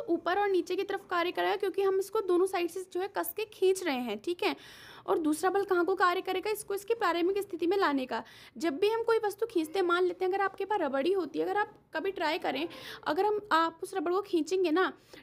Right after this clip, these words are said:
टाइट से, अगर वो ढीली वाली रबड़ होती है जो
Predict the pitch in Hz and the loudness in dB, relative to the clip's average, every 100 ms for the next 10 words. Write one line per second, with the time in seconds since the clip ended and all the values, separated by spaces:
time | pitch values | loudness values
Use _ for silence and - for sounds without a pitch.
0 | - 294 311 - 294 269 - - 311 381 | -4 -2 -2 -2 -2 -2 -10 -8 -2 0
1 | 403 440 330 294 359 359 392 339 359 359 | 2 2 2 0 2 2 2 0 0 0
2 | 320 330 370 339 359 392 - | -2 -2 -2 -2 -2 -2 -4